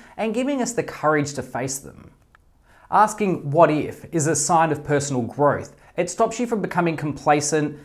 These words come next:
and it helps ensure that you don't have regrets in the future for things that you wish you'd done. It helps you to develop the skills and knowledge you need to grow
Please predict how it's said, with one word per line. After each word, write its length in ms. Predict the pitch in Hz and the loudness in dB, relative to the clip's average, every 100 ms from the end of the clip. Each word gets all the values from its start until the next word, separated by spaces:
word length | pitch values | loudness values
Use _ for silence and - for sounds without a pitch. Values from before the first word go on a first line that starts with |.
| - 151 | -12 -2
and 120 | 175 | 0
it 80 | - | 2
helps 300 | 196 202 202 | 2 0 0
ensure 400 | 196 - 170 160 | -4 2 2 4
that 160 | 156 | 0
you 80 | 151 | 0
don't 220 | 143 147 | 0 0
have 180 | 156 147 | -2 0
regrets 460 | 131 117 147 143 151 | 0 4 2 2 -2
in 80 | |
the 60 | 135 | -2
future 400 | 135 147 143 123 | -2 -2 0 -4
for 120 | - | -4
things 260 | - 160 143 | -6 -4 -2
that 140 | 139 | -4
you 140 | 135 107 | -4 -4
wish 340 | 95 165 - | -4 -4 -2
you'd 200 | 127 117 | -4 -4
done. 440 | 113 135 117 98 - _ _ _ _ _ | -2 -2 -4 -8 -18 _ _ _ _ _
It 140 | 190 | -4
helps 320 | 180 220 220 240 | 2 0 0 -4
you 80 | |
to 100 | 233 | -4
develop 400 | 185 165 156 156 | -2 2 4 4
the 100 | 143 | 0
skills 440 | 135 - 170 170 - | -4 0 4 4 2
and 320 | - 185 190 | 2 2 2
knowledge 340 | 170 170 165 | 2 2 0
you 80 | 175 | -2
need 320 | 143 120 113 | 0 0 -2
to 80 | 147 | -4
grow 540 | 135 127 160 135 113 | -6 4 6 6 2